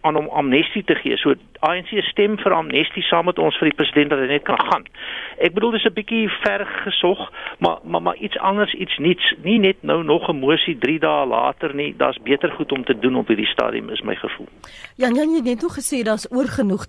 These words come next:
Speaker 2: tyd. So, maar kom ons praat vinnig dan oor tydsberekening, ehm, en die hofsaake waarna jy gesê, eh, verwys het. Dat, en, en ook wat die doel dan is om weer, ehm, hi-, te konsolideer wat, wat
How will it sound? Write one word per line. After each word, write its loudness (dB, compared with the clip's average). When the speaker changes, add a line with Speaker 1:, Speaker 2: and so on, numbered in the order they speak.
Speaker 2:
tyd. 0
So, -4
maar 2
kom -8
ons -4
praat -2
vinnig -2
dan -4
oor -4
tydsberekening, -2
ehm, 0
en 2
die 2
hofsaake 0
waarna 0
jy -2
gesê, -4
eh, -6
verwys -4
het. -10
Dat, -4
en, 0
en -2
ook -2
wat 0
die -2
doel 0
dan 0
is -2
om -4
weer, 2
ehm, -2
hi-, -8
te -8
konsolideer 0
wat, -2
wat -4